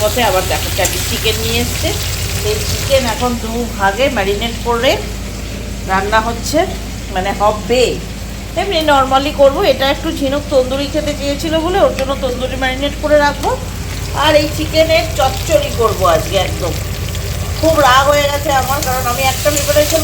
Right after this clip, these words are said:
করছি already, আবার একটা সৌভিক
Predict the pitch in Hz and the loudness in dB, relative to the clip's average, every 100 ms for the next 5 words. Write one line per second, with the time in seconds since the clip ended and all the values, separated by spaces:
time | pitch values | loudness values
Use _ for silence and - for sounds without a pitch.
0 | 302 320 339 320 339 294 262 247 - - | 4 4 4 4 4 4 4 0 -2 -4
1 | - - - - - - - - 247 302 | -4 -4 -4 -6 -6 -8 -8 -6 0 2
2 | 330 320 311 320 311 311 294 311 | 2 0 -2 -2 0 0 0 -2